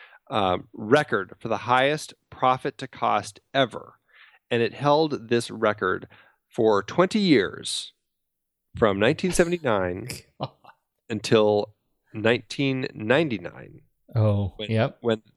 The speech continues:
Speaker 1: when the Blair Witch Project was released.
Speaker 2: That would be it.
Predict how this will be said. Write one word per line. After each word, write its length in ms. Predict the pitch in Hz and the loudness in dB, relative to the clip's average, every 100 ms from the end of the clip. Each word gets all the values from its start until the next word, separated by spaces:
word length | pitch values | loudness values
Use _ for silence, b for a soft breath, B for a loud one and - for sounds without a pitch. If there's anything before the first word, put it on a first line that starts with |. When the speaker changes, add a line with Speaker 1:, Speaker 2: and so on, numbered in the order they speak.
| _ | _
Speaker 1:
when 160 | - 107 | -2 0
the 80 | 104 | 0
Blair 280 | 113 113 113 | 4 4 6
Witch 280 | 127 - | 2 0
Project 420 | - 98 87 90 - | 0 0 2 -6 -8
was 160 | 95 | -10
released. 460 | - - - - - | -10 -14 -14 -12 -6
Speaker 2:
That 160 | 98 95 | -4 -4
would 120 | 104 | -4
be 140 | 110 | -2
it. 300 | 135 120 - | 0 -2 -6